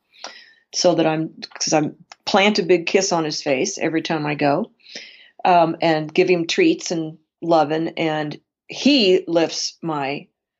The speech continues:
emotional vibration, because the more you lift your vibration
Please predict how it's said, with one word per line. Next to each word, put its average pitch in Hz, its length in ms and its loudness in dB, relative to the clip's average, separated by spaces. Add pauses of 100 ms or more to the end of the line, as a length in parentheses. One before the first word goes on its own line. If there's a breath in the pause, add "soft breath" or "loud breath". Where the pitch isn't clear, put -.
(220)
emotional 160 560 2
vibration, 147 720 0
because 165 440 0
the 165 120 2
more 302 560 2 (100)
you 214 520 -2
lift 196 320 2
your 240 120 -2
vibration 165 840 -2